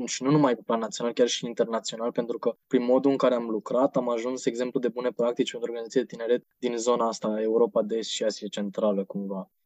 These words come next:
Cred că unul din, uh, motivele pentru care încă sesizăm lipsa asta de comunicare și de dialog este că în România, din păcate, nu e o cultură a dialogului constructiv, dialog structural cu societatea civilă în general, nu vorbesc aici doar de tineri sau de elevi,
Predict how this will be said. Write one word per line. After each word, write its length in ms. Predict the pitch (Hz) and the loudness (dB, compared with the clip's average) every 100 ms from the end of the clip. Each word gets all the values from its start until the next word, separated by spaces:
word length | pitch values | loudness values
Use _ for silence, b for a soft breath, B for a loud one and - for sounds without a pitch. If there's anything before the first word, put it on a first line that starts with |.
| _ - | _ 0
Cred 220 | 156 160 | 2 2
că 300 | - 185 147 - | 6 6 6 0
unul 360 | 135 143 156 | 2 4 4
din, 260 | 139 135 127 | 2 0 0
uh, 300 | 120 117 104 | -2 -4 -6
motivele 840 | 117 117 104 131 131 127 120 110 104 _ | -6 -6 -2 2 4 6 6 4 -2 _
pentru 280 | 123 110 113 | -4 -2 0
care 280 | 123 113 117 | 4 4 4
încă 560 | 123 131 131 113 107 85 _ | 0 2 4 4 2 -4 _
sesizăm 840 | - - 123 - 117 110 127 120 | -12 -2 -2 0 -6 0 0 0
lipsa 340 | 117 117 - 110 | -2 -2 -2 -2
asta 220 | - 117 | 0 -2
de 160 | 107 | -2
comunicare 560 | 104 113 110 107 117 120 | -2 -4 -6 -2 2 2
și 60 | 117 | 2
de 100 | 110 | 0
dialog 380 | 110 113 135 | 0 4 4
este 200 | 135 - | 2 -2
că 160 | 131 123 - - | 0 -2 -2 -4
în 140 | 147 | 2
România, 440 | 156 143 127 135 135 | 4 2 2 0 0
din 160 | 123 | 0
păcate, 360 | 117 113 131 123 | 0 0 0 -2
nu 160 | 127 | -4
e 40 | 139 | -2
o 100 | 127 | -2
cultură 520 | - 110 101 117 113 | -4 -10 -2 2 2
a 60 | 104 | 2
dialogului 1080 | 101 104 104 107 98 101 98 101 98 104 - | 2 0 2 0 -2 -10 -12 -14 -20 -20 -8
constructiv, 600 | 117 107 - 110 - 127 | -6 -6 -10 -2 0 4
dialog 300 | 120 117 - | 4 4 2
structural 360 | 123 - 117 | -2 2 2
cu 80 | 113 | 0
societatea 400 | - 120 117 123 | -6 -4 0 0
civilă 340 | - 117 127 | 0 -2 -2
în 100 | 120 | -2
general, 400 | 113 117 113 113 | -4 -6 -2 -2
nu 60 | 113 | -2
vorbesc 360 | 113 107 107 117 | -4 -6 -6 -8
aici 120 | 110 | -6
doar 140 | 110 | -6
de 120 | 104 | -8
tineri 320 | 104 120 113 107 | -14 -14 -16 -12
sau 160 | 110 | -10
de 120 | 104 | -4
elevi, 240 | 110 123 | 2 2